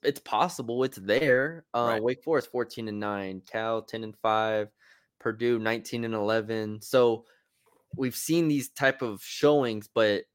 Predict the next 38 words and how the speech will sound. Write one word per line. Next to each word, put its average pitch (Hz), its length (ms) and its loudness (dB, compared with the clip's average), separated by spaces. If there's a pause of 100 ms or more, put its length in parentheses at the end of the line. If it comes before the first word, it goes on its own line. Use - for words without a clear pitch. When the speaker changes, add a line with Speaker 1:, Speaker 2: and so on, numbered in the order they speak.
(640)
Speaker 1:
I 131 160 2
was 131 220 -2
just - 140 -14
hopeful 113 800 -6
that 110 340 0 (400)
in 123 140 -2
a 117 40 -2
game 120 280 -2
against 113 260 -4
L 117 120 2
S 110 160 -2
U, 117 80 2
and 107 100 0
we'll 139 100 2
see, 139 220 0
they 123 140 2
play, 120 380 4
uh, 101 420 2
Tennessee 120 540 -4
on 104 360 -2
the 104 160 -4
fourteenth, 107 560 -4
so 92 160 -8
Sunday. 101 520 -2 (400)
So 131 100 -2
Speaker 2:
Mm-hmm. 98 100 0
Speaker 1:
maybe 110 200 -2
she 110 160 -14
bounces 104 320 -4
back, 113 360 2
but 101 220 2 (520)
those 151 280 8
are 147 60 6
the 127 100 6
games 123 500 2
where 107 520 4 (360)
you 120 180 -6
need 117 260 -2